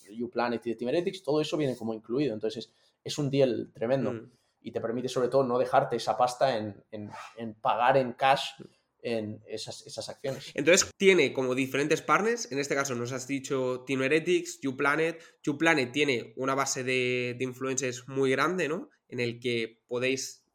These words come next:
Speaker 2: entre comillas, repartir un poco esa, esa visibilidad.
Speaker 1: Sí.
Speaker 2: Y Team Heretics también, ¿no? Hablamos con Diego Soro, que es un equipo de eSports, pero tiene un gran componente de, de compañía media, ¿no? Entonces, en el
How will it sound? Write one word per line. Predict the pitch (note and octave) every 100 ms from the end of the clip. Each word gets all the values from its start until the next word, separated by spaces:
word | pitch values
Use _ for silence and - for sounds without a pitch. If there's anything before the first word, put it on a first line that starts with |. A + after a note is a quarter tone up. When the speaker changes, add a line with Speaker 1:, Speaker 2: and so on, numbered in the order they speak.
| _
Speaker 2:
entre | - C3 B2+
comillas, | C3 C#3 C3 B2
repartir | C3+ C3 B2 C3+ C3+
un | C3
poco | C3 B2+
esa, | - B2+ A#2+ - _ _
esa | C#3 C#3
visibilidad. | C#3 C#3 D3+ - C#3+ D3+ E3+ G#3+ G#2+
Speaker 1:
Sí. | - - _
Speaker 2:
Y | F3 F3
Team | F#3 G3
Heretics | G3 G#3 A#3 -
también, | D3+ C#3+ C3+ G2
¿no? | E3 G#3
Hablamos | B2+ B2+ C3+ C#3+ D3 D3
con | D#3 D3
Diego | D3 C#3+
Soro, | D3 E3+ A#2+
que | C#3
es | C3 -
un | C#3
equipo | C3+ C3+ C#3
de | C#3
eSports, | C#3 - F3 G#3 - -
pero | B2+ B2 -
tiene | - D3 D#3
un | D#3 D#3
gran | D3+ D#3
componente | D3+ C#3+ D3 D#3 E3+
de, | A#2+ A#2 - - _
de | B2+
compañía | B2+ C3 B2+ C#3 D3
media, | B2+ B2+ F#2+ F2+
¿no? | D#3+ - - -
Entonces, | C#3 C#3 D#3 C3+ A#2+ - _
en | C3+
el | C3+